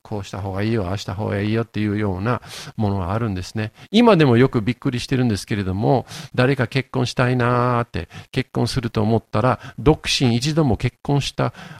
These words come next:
あのー、ことないような人が一番うるさくね、「こうした方がいいよ、ああした方がいいよ」。実際やったことないのに。だから私ちょっとイライラしてくるんですね。「あなた何なの？」って。「結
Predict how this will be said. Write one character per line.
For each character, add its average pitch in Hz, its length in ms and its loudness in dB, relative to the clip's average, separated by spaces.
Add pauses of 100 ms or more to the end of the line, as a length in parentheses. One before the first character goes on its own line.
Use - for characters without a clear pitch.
あ 101 180 -2
の 92 460 -2
ー、 - 60 -16
こ 123 80 -2
と 95 120 -2
な 95 220 0
い 127 80 2
よ 131 160 2
う 123 40 2
な 113 60 2
人 110 140 -2
が 107 40 2
一 113 200 -2
番 110 160 2
う 110 60 4
る 113 100 2
さ 107 160 0
く 95 120 -4
ね、 90 200 -2
「こ 113 120 -2
う 98 40 -2
し - 60 -4
た 95 80 -6
方 90 100 -4
が 92 100 -4
い 95 40 -4
い - 20 -6
よ、 90 100 -6
あ 87 60 -6
あ 98 40 -4
し - 60 -4
た 92 120 -4
方 85 100 -8
が 85 80 -6
い - 20 -8
い - 40 -12
よ」。 95 40 -18 (240)
実 - 340 2
際 160 220 6
や 117 120 6
っ - 60 -10
た 160 140 2
こ 139 80 -2
と 95 120 -2
な 90 200 0
い 127 80 4
の 117 140 4
に。 87 160 -2 (880)
だ 127 80 6
か 127 80 6
ら 120 60 8
私 127 280 4
ち - 80 -4
ょ 131 40 4
っ - 40 -2
と 117 140 4
イ 120 100 4
ラ 160 140 8
イ 151 60 6
ラ 120 120 2
し - 80 -6
て 113 80 -6
く 120 140 -4
る 104 100 -2
ん 90 40 -6
で 82 60 -10
す 80 60 -12
ね。 87 160 -6
「あ 104 80 2
な 180 100 6
た 185 100 4
何 123 280 4
な 185 140 8
の？」 139 160 8
っ - 20 0
て。 - 300 -4 (1120)
「結 - 220 2